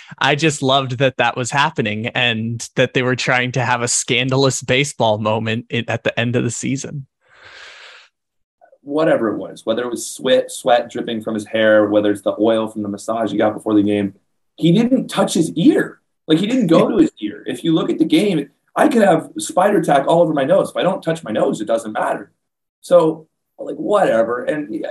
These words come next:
Speaker 2: I, I get it, man. I've been desperate when I'm losing too, and you, you get upset and you look, you wanna blame something, right? And, "Well, why can't we hit this pitcher? Oh, he's cheating." And it sucks. It sucks that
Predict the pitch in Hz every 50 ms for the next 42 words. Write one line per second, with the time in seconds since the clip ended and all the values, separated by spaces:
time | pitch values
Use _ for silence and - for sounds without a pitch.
0 | - 147 151 156 - - _ - 170 175 160 160 143 139 139 143 151 143 143 147
1 | 143 143 143 139 135 131 127 131 139 - 160 143 135 127 127 120 123 - - 131
2 | 123 117 117 113 113 113 113 117 120 117 117 113 110 110 - 113 113 117 117 117
3 | - - 107 107 110 110 107 101 - 110 107 110 120 113 113 110 98 - - -
4 | 113 113 110 110 95 107 104 104 101 - 104 117 - - - _ _ _ _ _
5 | _ _ _ _ - 131 131 143 143 135 117 120 120 117 117 117 113 107 - 101
6 | 92 - 101 92 95 101 101 104 104 104 101 98 95 95 - - _ _ _ _
7 | _ _ _ _ _ _ _ _ _ - 113 117 113 107 107 104 - - _ -
8 | 110 113 117 113 127 120 117 117 127 131 - 107 - - 135 131 - 104 98 -
9 | - 165 156 120 107 - - - 202 170 127 107 95 - - - 117 117 110 110
10 | 107 107 - _ _ _ _ _ _ _ _ _ _ _ _ _ _ _ _ _
11 | _ _ _ _ _ _ _ _ _ _ - 170 165 160 - - - 117 117 113
12 | - - - - - - _ _ _ - 131 131 127 - - 113 107 107 107 -
13 | - - 107 104 101 -